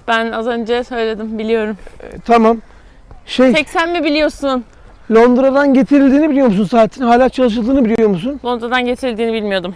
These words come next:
Speaker 2: Londra'dan getirilmiş ve hala çalışıyormuş, üzerindeymiş. Orijinal saati günümüzde üzerindeymiş.
Speaker 1: Bu Kütahya Saat Kulesi'ymiş. Burası da Kayseri Saat Kulesi'nin minyatürü.
Speaker 2: İzmir var mıydı?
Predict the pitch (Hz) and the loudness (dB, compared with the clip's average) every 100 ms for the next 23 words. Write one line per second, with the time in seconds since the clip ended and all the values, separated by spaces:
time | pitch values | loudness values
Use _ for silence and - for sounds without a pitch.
0 | - 196 233 240 233 262 247 254 254 262 | 0 2 4 4 4 2 0 0 0 0
1 | 277 233 247 262 - 226 190 240 196 - | 2 4 4 2 2 2 2 0 0 -2
2 | 190 214 214 214 180 - - 214 214 220 | 0 0 0 -2 -4 -8 0 2 4 2
3 | 233 240 208 240 208 208 208 196 180 240 | 0 0 0 0 -2 0 -2 -2 -2 -2
4 | - 185 196 202 196 190 262 254 - - | -2 -2 0 0 -2 -2 -4 -6 -12 -8
5 | 233 196 196 208 208 - 214 208 247 240 | -8 -8 -12 -12 -12 -12 -12 -10 -8 -8
6 | 262 - - - - _ _ - - - | -10 -16 -20 -20 -20 _ _ -20 -20 -20
7 | - - _ - - - 226 - 185 202 | -20 -20 _ -20 -18 -10 -8 -8 -6 -4
8 | 247 - - - - - - 214 226 214 | -4 -6 -20 -20 -20 -20 -12 -8 -8 -8
9 | 185 180 185 - - - - - - - | -12 -12 -14 -20 -20 -20 -20 -20 -20 -16
10 | - 196 190 185 170 - 185 208 208 190 | -10 -10 -12 -16 -16 -16 -14 -12 -10 -12
11 | 175 175 - 240 262 285 339 359 214 226 | -12 -6 0 2 4 2 0 0 -2 -2